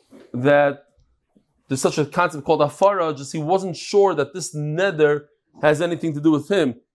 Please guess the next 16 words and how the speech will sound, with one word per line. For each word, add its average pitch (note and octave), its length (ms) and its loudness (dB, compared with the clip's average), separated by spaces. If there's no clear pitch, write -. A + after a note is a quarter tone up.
It's C3+ 140 -6
in E3+ 60 -2
the D#3 80 -2
category, D#3 440 0
'cause C3 140 -6
it D3 60 -2
has D#3 140 -2
to D#3 60 -8
be D3 160 -8
a D3 60 -8
Inu D3+ 240 -4
Nefesh G3+ 480 0
or C#3+ 120 0
Dvarim E3+ 280 -2
Shebein E3 220 -6
Leveina. F3 600 0